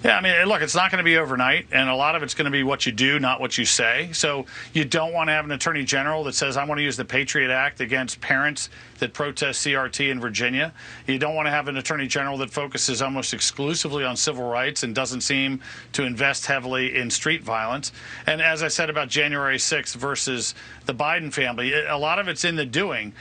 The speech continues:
But I, I think a clean sweep on the management level where a director comes in and says,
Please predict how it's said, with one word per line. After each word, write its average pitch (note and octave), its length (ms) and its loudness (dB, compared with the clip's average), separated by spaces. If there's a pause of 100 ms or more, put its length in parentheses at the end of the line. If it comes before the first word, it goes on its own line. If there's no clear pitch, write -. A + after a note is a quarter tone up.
(220)
But E3 180 -2
I, E3 240 0
I D#3+ 40 0
think A3 260 2
a F3 60 0
clean A3 440 -2
sweep G#3 480 0
on D3 120 -4
the C#3 60 -4
management D3+ 520 0
level D3 320 -2
where B2+ 180 -2
a A#2+ 80 -2
director C#3 460 -2
comes C#3+ 300 -4
in D3 120 -2
and C3 140 -2
says, C3 420 -2